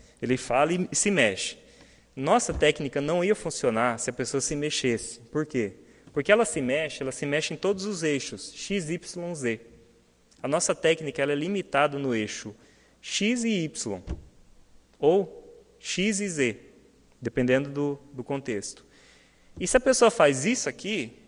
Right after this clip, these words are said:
acabou com a nossa técnica. Então, a moça segura atrás pro cara só fazer isso.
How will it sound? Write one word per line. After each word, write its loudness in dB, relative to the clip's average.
acabou 4
com -4
a -6
nossa -6
técnica. -4
Então, -4
a 0
moça 6
segura 2
atrás 0
pro -8
cara 2
só -2
fazer -2
isso. -4